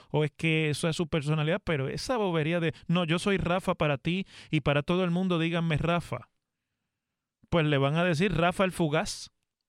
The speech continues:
Rafa el que pudo haber sido y nunca fue. <laughs> Hay que tener en, en la,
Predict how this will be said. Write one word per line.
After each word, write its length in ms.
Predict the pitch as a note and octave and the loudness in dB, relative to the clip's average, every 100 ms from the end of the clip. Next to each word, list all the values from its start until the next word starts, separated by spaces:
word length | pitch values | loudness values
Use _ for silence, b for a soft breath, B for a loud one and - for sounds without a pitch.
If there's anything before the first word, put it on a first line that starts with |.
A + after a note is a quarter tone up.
| _ _ _ _ _ _ _ _ _ | _ _ _ _ _ _ _ _ _
Rafa 500 | C3 D#3+ G3+ G#3 F#3+ | 0 2 2 4 2
el 120 | E3+ | 2
que 220 | - D3+ C#3+ _ | 0 0 0 _
pudo 280 | E3+ F#3+ G3 | 0 2 4
haber 200 | F#3 F#3 | 2 0
sido 280 | - G#3 F#3+ | -2 -2 0
y 40 | |
nunca 300 | D#3+ E3 D#3+ | 0 -2 -2
fue. 300 | - A#2 G#2 - _ _ _ _ _ _ _ _ _ | -2 -2 -4 -10 _ _ _ _ _ _ _ _ _
<laughs> 300 | - - C3 _ _ _ _ _ _ _ _ b b b b _ - | -20 -8 -8 _ _ _ _ _ _ _ _ b b b b _ -2
Hay 120 | D3+ | 0
que 120 | F3+ | 0
tener 420 | E3+ E3+ F3 E3 _ _ _ _ _ _ _ _ _ _ _ _ _ _ _ _ | 0 0 0 -2 _ _ _ _ _ _ _ _ _ _ _ _ _ _ _ _
en, 380 | D3 C3+ C3 - _ | 2 2 0 -6 _
en 340 | D3 C3+ C3 | -2 0 0
la, 280 | B2+ A#2 A2+ | 0 -2 -4